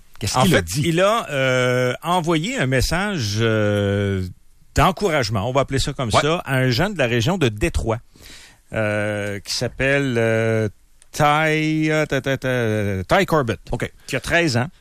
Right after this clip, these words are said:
Speaker 1: Qui a été victime de racisme.
Speaker 2: qui joue au hockey
Speaker 1: Ouais.
Speaker 2: et qui est victime d'insultes racistes.
Speaker 1: Il est noir ?
Speaker 2: Il est noir.
Speaker 1: OK.
Speaker 2: Et, euh, c'est arrivé aux oreilles de Piquet Souban,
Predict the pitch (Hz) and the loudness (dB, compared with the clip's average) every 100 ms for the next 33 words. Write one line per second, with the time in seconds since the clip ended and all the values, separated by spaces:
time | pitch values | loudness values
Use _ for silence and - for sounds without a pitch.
0 | - 143 170 180 156 - 196 120 90 - | -2 0 2 0 -2 -4 -2 -2 0 0
1 | 175 131 311 294 147 123 110 156 - 110 | 2 2 4 4 2 0 -6 -10 -6 -2
2 | 139 123 _ 160 - 202 170 165 285 285 | -2 -6 _ -6 -4 -6 -6 -8 -8 -6
3 | 175 143 - 220 147 123 120 - - - | -4 -4 -4 -6 -4 -2 -2 -4 -10 -6
4 | 98 98 107 165 - - 117 117 104 - | -2 0 0 -2 -6 -4 -2 0 -2 -6
5 | - - 107 165 302 - - - - _ | -16 -6 -2 -2 -4 -16 -20 -20 -20 _
6 | 123 135 139 131 120 110 135 147 135 127 | -2 2 4 4 2 2 0 0 -2 0
7 | 175 139 131 147 131 - 117 127 - 110 | -2 0 0 0 0 -2 -2 -2 -2 0
8 | 113 170 | 0 -2